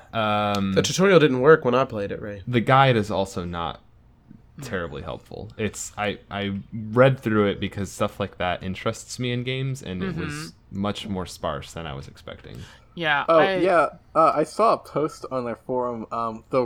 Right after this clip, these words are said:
Speaker 4: wrong set of text files got launched with the game. They have better descriptions somewhere.
Speaker 3: Oh,
Speaker 1: Oh.
Speaker 4: <laughs> One of the
Speaker 3: okay.
Speaker 4: authors,
Speaker 2: That's an odd
Speaker 4: one of their lead
Speaker 2: mistake.
Speaker 4: authors was complaining on the Discord <laughs> that his cool descriptions didn't make it in yet.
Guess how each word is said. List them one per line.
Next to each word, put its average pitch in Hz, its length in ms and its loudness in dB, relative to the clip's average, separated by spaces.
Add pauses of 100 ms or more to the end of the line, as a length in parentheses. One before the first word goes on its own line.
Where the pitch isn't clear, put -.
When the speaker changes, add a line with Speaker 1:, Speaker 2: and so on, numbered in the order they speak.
(120)
Speaker 4:
wrong 147 420 2
set 127 300 0
of 113 160 0
text - 380 -8
files 104 340 0
got 98 240 -2
launched 98 340 -8
with 110 120 -8
the 110 80 -10
game. 101 480 -8
They 131 100 0
have 156 240 0
better 127 240 4
descriptions 110 720 -6
somewhere. 110 680 -6 (480)
Speaker 3:
Oh, 156 200 2
Speaker 1:
Oh. 107 500 -2
Speaker 4:
<laughs> - 0 - (100)
One 320 100 10
of - 60 6
the 208 60 4
Speaker 3:
okay. 165 160 6
Speaker 4:
authors, 143 460 10
Speaker 2:
That's 165 200 12
an - 120 -14
odd 123 360 8
Speaker 4:
one 190 80 8
of 123 120 4
their 220 140 10
lead 165 300 8
Speaker 2:
mistake. 131 60 6
Speaker 4:
authors 147 400 8
was 135 140 4
complaining 139 560 4
on 120 120 2
the 120 80 2
Discord 240 640 -2
<laughs> 165 80 -8
that 147 120 4
his 147 140 4
cool 165 360 2
descriptions 147 640 2
didn't 135 260 2
make 127 200 0
it 117 80 0
in 117 160 -2
yet. 117 340 -6